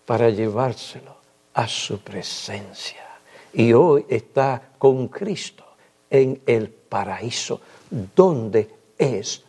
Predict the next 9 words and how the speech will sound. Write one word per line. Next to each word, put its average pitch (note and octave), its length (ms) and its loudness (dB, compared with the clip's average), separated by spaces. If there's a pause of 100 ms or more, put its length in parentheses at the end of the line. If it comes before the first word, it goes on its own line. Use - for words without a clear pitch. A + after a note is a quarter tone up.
(240)
mucho A2 600 2 (160)
mejor. - 600 -8 (3750)
Debemos D3+ 680 6
ser D#3+ 340 6
precavidos C#3+ 1000 4
durante C3+ 800 2
esta A#2 440 2
pandemia A2+ 1400 0
de A2+ 460 2